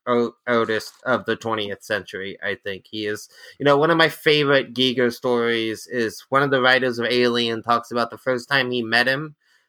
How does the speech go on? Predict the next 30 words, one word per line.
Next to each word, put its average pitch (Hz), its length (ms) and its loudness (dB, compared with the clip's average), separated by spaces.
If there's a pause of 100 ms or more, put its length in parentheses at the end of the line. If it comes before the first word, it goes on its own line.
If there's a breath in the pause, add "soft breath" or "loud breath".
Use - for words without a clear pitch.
(200)
Uh, 110 580 2 (640)
he, 139 320 -4 (240)
Giger 143 400 2
offered 135 360 2
him 131 200 0
opium, 165 640 0 (500)
and 131 140 -2
he 127 80 0
was 123 100 0
like, 127 220 2
"No, 160 320 2
man, 127 300 2
why 139 160 4
do 190 80 -8
you 202 80 -8
take 175 280 -4
opium?" 117 680 2
And 107 140 -8
Giger 113 360 2
was 107 160 -2
like, 110 300 2 (1000 soft breath)
"To 156 200 0
save 165 640 0
myself 156 600 0
from 147 440 -4
the 151 280 0
images 151 520 0
in 151 180 0
my 151 160 4
brain." 135 680 2